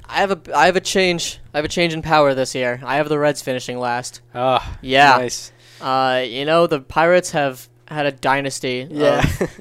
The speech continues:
Speaker 1: <laughs> running that basement for years now. I think since twenty eighteen, uh, they finished last every single year.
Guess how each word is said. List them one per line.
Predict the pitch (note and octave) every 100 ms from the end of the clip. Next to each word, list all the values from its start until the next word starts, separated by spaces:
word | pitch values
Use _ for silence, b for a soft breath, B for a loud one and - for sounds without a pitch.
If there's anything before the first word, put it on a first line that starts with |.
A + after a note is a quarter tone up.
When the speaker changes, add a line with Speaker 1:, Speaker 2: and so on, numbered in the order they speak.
| -
Speaker 1:
<laughs> | _
running | D#3 D3 D#3+ D#3+ D3
that | C#3 C3+
basement | C3+ C3+ C#3+ C3
for | C3+ C3
years | C3 C3+ C3 B2+
now. | B2+ B2+ B2+ C#3
I |
think | C3 C#3
since | C#3+ C3
twenty | - C#3+ C#3
eighteen, | C3+ - C3+ D3 D3+ - _ -
uh, | C#3
they | C#3+ C#3+
finished | D#3 D3+ -
last | D3 C#3+ -
every | D3 D3
single | D3+ D3
year. | D3+ D3+ D3